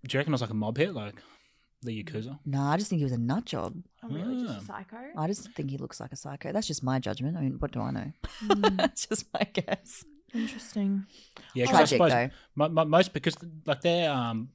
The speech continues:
Speaker 1: form of violence over there is, like, ninjutsu, like, the home of the ninjas. So I suppose usually it's just hand-to-hand combat.
Speaker 2: Yeah.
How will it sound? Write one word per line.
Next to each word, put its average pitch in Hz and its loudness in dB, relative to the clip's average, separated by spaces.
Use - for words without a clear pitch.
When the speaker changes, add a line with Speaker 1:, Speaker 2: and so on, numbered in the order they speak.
Speaker 1:
form 127 2
of 110 -2
violence 113 -4
over 101 -8
there 101 -10
is, 101 -12
like, 98 -14
ninjutsu, 110 -4
like, - -20
the 104 -12
home 117 -2
of 107 -8
the 104 -10
ninjas. 104 -8
So - -8
I - -2
suppose 113 -4
usually 127 -2
it's - -10
just - -10
hand-to-hand 101 -10
combat. 107 -8
Speaker 2:
Yeah. 139 2